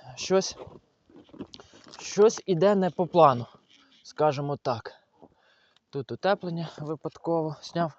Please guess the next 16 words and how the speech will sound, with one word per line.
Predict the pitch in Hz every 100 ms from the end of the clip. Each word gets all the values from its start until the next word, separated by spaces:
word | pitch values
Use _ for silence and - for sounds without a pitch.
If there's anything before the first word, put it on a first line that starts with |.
| -
А | 165
підійди, | 180 202 208
будь | 160
ласка, | 139 143 147
трошки | 147 139 -
ближче. | 160 226 - 139 - - - - - - -
Бо | 151
в |
минулий | 143 151 185 175 160
раз | 165 160 - - _ _
саме | - 165 156 135 - _ - -
через | - 165 156 -
те, | 170
що | - 156
я | 139
йшов | 135 160 147 -